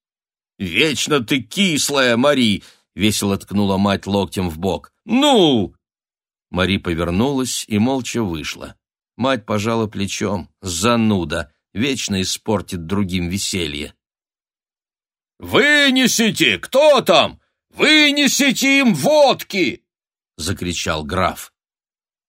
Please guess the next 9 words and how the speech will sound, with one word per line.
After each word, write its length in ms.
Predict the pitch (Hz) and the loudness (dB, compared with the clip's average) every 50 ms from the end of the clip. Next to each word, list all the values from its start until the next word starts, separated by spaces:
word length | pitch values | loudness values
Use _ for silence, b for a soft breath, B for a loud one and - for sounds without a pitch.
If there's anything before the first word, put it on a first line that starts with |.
| _ _ _ _ _ _ _ _ _ _ _ _ _ _ _ _ _ _ _ | _ _ _ _ _ _ _ _ _ _ _ _ _ _ _ _ _ _ _
Мари 260 | - 90 92 101 113 123 | -2 0 2 2 4 4
едва 440 | 120 107 117 113 104 110 117 117 | 4 4 4 2 2 2 2 2
вышла 360 | 110 113 123 117 - - 101 110 | 4 2 2 0 0 0 0 0
из 140 | 110 98 | 0 0
залы, 560 | 85 78 87 104 131 143 139 113 92 85 76 - _ _ _ | -2 -4 -4 0 0 2 2 0 0 -2 -6 -8 _ _ _
стала 380 | - - - - 117 110 110 | -12 -8 -4 -2 0 0 0
подниматься 640 | 101 113 107 104 110 117 120 120 117 110 - - 107 | 0 -2 -2 0 0 2 2 2 0 0 -2 -4 -2
по 140 | 95 - 110 | -2 -2 -2
лестнице, 640 | 117 127 147 147 - - 98 90 - - - 82 71 | -2 -2 -2 -4 -4 -4 -4 -4 -4 -6 -8 -8 -10